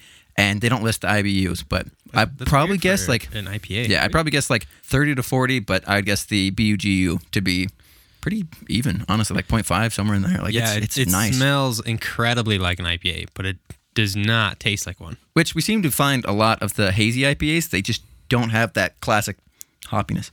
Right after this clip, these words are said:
Speaker 2: Yeah, they're a lot easier to drink. And this one, the citrus comes through really hard.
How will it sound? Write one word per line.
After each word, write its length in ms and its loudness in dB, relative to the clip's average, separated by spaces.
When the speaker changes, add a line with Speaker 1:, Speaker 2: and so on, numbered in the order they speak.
Speaker 2:
Yeah, 80 -6
they're 220 0
a 40 -2
lot 200 2
easier 260 2
to 80 -2
drink. 280 -2
And 100 -2
this 100 0
one, 220 2
the 100 0
citrus 460 0
comes 320 -2
through 220 2
really 240 2
hard. 280 -2